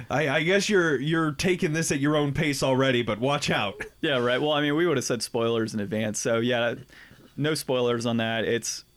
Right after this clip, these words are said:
Speaker 2: amazing. It's totally worth the money to pick this up. If you can find a collector's edition, I think Amazon still has them out as of today. I love the collector's edition. It was awesome with the statue and all the,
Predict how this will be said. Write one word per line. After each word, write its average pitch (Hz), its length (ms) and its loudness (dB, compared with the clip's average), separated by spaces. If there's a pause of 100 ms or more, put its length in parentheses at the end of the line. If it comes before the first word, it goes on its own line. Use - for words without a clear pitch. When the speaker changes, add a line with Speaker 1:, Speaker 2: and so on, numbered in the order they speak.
(340)
Speaker 2:
amazing. 139 640 0
It's - 180 -6
totally 147 480 -2
worth 120 520 -2 (460)
the 120 80 0
money 117 280 0
to 113 80 -2
pick 120 180 -6
this 113 220 -6
up. 110 260 -2 (200)
If 127 180 -4
you 117 60 -6
can 113 120 -2
find 143 320 -2
a 143 60 -2
collector's 127 420 -2
edition, 123 280 -2
I 110 40 -2
think 113 180 -6
Amazon 120 420 -2
still 123 280 -2
has 120 220 -2
them 113 100 -4
out 113 280 -2
as 113 240 -4
of 104 100 -10
today. 120 500 -2 (540)
I - 60 -6
love 135 240 -2
the 131 80 0
collector's 117 400 -4
edition. 110 280 -2
It 110 60 -2
was 104 160 -8
awesome 117 340 -4
with 107 80 -6
the 113 60 -14
statue 110 480 -4
and 110 80 -2
all 107 120 -4
the, 107 240 -4